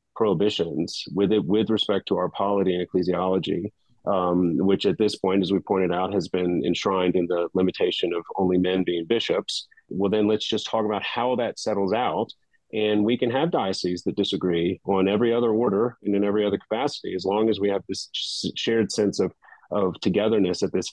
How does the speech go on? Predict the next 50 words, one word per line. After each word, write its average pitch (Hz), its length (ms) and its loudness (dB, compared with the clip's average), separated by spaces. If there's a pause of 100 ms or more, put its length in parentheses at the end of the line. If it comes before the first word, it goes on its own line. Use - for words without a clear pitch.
foundational 95 600 0
level. 92 320 0
And 92 80 -2
I 98 80 -2
think 98 160 0
that's 120 240 0
what 113 140 2
we're, 110 220 0 (440)
you 160 80 0
know, 143 80 2
hopefully 143 320 0
what 139 140 0
we're 139 80 -2
fi-, 135 260 -4
we're, 127 300 -2
we're 123 320 -2
artic-, 127 400 -2
we're 113 100 0
certainly 160 280 0
articulating 117 580 0
that. 101 240 -4 (100)
And, 113 80 -2
you 117 80 2
know, 107 100 2
the 104 60 2
more 117 260 2
people 117 280 -2
I 117 80 0
have 123 100 -2
a 98 60 -6
conversation 101 560 -4
with, 95 200 -2
and 95 120 0
it's 95 120 -6
sort 101 120 0
of 92 40 -2
like 95 160 0
a 92 40 -2
light 98 260 0
bulb 90 220 0
going 90 240 -6
off, 90 240 -4
they 98 80 2
either 92 120 2
didn't 101 320 2
know 98 220 2
this 107 380 0
or 101 160 0
it's 92 180 -4
like 90 160 -2